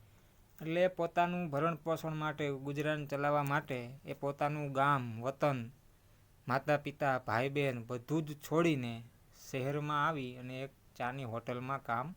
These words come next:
કરે છે. ભોલેપન મેં જીસે વહ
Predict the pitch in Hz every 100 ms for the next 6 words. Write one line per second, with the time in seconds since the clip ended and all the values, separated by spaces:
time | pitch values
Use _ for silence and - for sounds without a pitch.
0 | - - - 120 107 - - - - -
1 | - - - - - - - - - -
2 | - - - - - - - - - 123
3 | 139 185 185 175 180 180 185 165 143 147
4 | 170 165 170